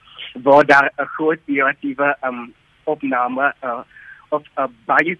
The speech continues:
pejoratiewe woord opgeteken. Ehm, en dan kyk ons na tussen negentien sewendertig en negentien eenennegentig is daar 'n s-,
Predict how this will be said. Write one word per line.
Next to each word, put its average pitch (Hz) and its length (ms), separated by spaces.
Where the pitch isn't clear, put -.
pejoratiewe 147 580
woord 160 280
opgeteken. 131 800
Ehm, 107 260
en 147 120
dan 139 220
kyk 170 180
ons 185 200
na 143 340
tussen 180 360
negentien 147 380
sewendertig 151 680
en 135 60
negentien 127 460
eenennegentig 143 760
is 156 160
daar 147 240
'n 160 80
s-, - 140